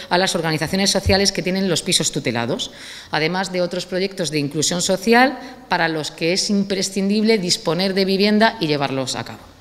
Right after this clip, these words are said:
La vivienda también será el objetivo principal en la decisión que ya conocen porque anunciamos recientemente eh, sobre los solares del casco antiguo, del casco histórico y, por tanto, los solares del centro de Cartagena.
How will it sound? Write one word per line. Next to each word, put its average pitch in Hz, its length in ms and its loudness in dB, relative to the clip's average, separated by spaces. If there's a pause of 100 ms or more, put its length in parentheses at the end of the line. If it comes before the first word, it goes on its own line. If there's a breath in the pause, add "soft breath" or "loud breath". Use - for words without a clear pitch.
(680 loud breath)
La 202 140 4
vivienda 233 340 4
también 254 260 2
será 254 220 2
el 240 80 2
objetivo 226 340 0
principal 247 560 0
en 196 80 2
la 196 80 2
decisión 240 640 2
que 190 500 0
ya 220 240 2
conocen 254 480 0
porque 180 240 -2
anunciamos 196 680 0 (360 loud breath)
recientemente 247 1040 2 (420 loud breath)
eh, 160 220 6
sobre 254 280 6
los 196 160 2
solares 214 520 2
del 175 180 0
casco 160 680 0
antiguo, 123 640 -2
del 127 160 -2
casco 147 280 -2
histórico 254 480 2
y, 226 60 4
por 165 140 0
tanto, 185 220 0
los 170 140 2
solares 180 340 2
del 156 140 2
centro 202 500 0
de 156 140 -2
Cartagena. 127 520 -6